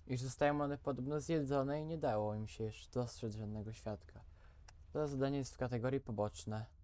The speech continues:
Po krótkim rozpatrunku w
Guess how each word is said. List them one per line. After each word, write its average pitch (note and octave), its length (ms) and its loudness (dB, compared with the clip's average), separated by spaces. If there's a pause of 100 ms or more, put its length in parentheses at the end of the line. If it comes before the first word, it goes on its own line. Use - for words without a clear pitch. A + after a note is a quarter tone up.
(3000)
Po A2+ 80 -6
krótkim C#3+ 440 -2
rozpatrunku C3+ 760 0
w - 1400 -6